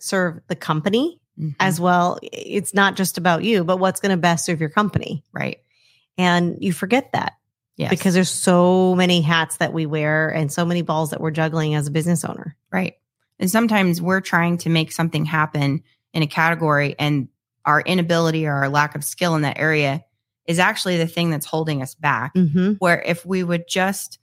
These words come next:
Speaker 2: hire that out, we would outsource it, that would be taken off of our, our mind,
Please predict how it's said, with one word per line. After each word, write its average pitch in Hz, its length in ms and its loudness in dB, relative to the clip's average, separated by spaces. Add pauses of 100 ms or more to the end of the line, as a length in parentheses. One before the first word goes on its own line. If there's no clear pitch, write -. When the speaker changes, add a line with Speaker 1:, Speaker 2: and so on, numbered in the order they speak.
(280)
Speaker 2:
hire 196 340 0
that 160 180 4
out, 139 300 2
we 151 160 -2
would 147 160 -4
outsource 143 600 -2
it, 139 260 -4 (520)
that 156 280 2
would 180 160 -4
be 160 140 -4
taken 170 420 -2
off 151 260 0
of 151 140 -4
our, 135 380 0 (520)
our 143 120 -2
mind, 156 520 0